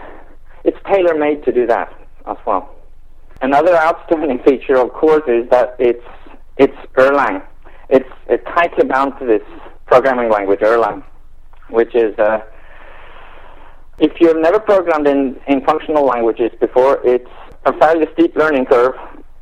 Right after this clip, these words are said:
It's, uh, a lot harder for people without a proper computer science degree to, to get started with yaws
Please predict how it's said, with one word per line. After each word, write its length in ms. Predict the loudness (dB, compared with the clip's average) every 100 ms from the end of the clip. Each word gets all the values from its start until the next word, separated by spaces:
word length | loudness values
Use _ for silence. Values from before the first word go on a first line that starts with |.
| -20 -20 -20 -20 -6
It's, 380 | -2 -2 0 0
uh, 380 | 2 2 -2 -6 -4
a 160 | 0 2
lot 280 | 2 0 -4
harder 640 | -2 2 2 2 0 -2
for 720 | 0 2 4 4 4 2 0 -6 -20 -20 -20 -20 -20 -20 -6
people 380 | 0 2 2 2
without 440 | 2 2 0 0 -4
a 40 | -6 -14 -16 0
proper 300 | 2 2 -2
computer 400 | -2 -2 -2 -2
science 300 | -2 -2 -2 -4
degree 320 | -4 0 0 0
to, 160 | 0 0 -2
to 80 |
get 240 | 0 0 0
started 340 | 0 2 2 0
with 180 | -2 -2
yaws 240 | 0 0